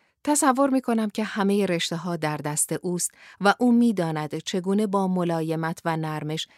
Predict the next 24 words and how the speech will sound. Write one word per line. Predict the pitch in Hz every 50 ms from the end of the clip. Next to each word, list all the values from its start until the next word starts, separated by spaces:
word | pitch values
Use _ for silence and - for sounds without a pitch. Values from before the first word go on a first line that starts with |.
| _ _ _
مرا | - 185 180 180 175 170
کنترل | - - - 165 165 175 - 170 160 165 170 165 156
و | 156 - -
اداره | 180 175 165 170 156 147 147 143
کند. | - - 139 131 135 135 - - _ _ _ _ _ _ _ _ -
مگر | 214 226 226 - 247 254
در | 247 214 185 190 185 185
رستوران | 180 180 185 190 - - 208 196 196 214 220
نگفته | 220 220 202 196 185 - - - 170 160
بود: | 151 160 160 151 - _ _ _ _ _ _ _ _ _ _ _ -
«و | - 170 185
جدلی | - - 196 185 165 180 180 175 175 170
را | 165 170 165
تحسین | 165 - 196 175 - - - - 190 180 175
می‌کنم | 165 165 160 - 180 160 151 151 151 165
که | - 180
با | 156 156 151 151 -
قلبت | - 175 165 147 156 156 -
شروع | - - 165 143 143 165
کردی»؟ | - - - 123 127 139 - - 135 - - _ _ _ _ _ _ _ _ _ _ _ _ _ _ _ _ _ _ _ _ _ _ _ _ _ -
اما | 202 190 180 175 165 -
او | 202 185 180 185 - _ _ _
اشتباه | - 180 - - - 160 147 156 156 147 - -
می‌کند. | 143 139 - - - 143 139 143 - - _